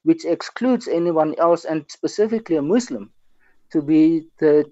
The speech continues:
captain of their national team that just made them,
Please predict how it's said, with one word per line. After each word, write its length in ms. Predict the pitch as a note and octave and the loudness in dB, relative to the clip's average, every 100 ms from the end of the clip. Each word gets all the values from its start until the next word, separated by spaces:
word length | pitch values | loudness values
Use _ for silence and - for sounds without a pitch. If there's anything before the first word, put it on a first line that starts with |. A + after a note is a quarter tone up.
| - | 0
captain 520 | D#3+ D#3 - D#3+ D#3 - | 2 2 -4 -6 -6 0
of 340 | D3 D3 C#3 | 2 2 0
their 180 | D3+ D3 | 0 0
national 480 | C#3 D3+ - D#3+ D#3 | 0 -2 -2 -8 -10
team 340 | - B3 D3 | -6 -4 -2
that 220 | C3 B2+ - | 0 -2 0
just 280 | D#3 D#3 - | 2 2 -2
made 260 | D3 D3 C#3+ | -2 -2 -2
them, 360 | C#3+ C#3 B2+ | -4 -4 -8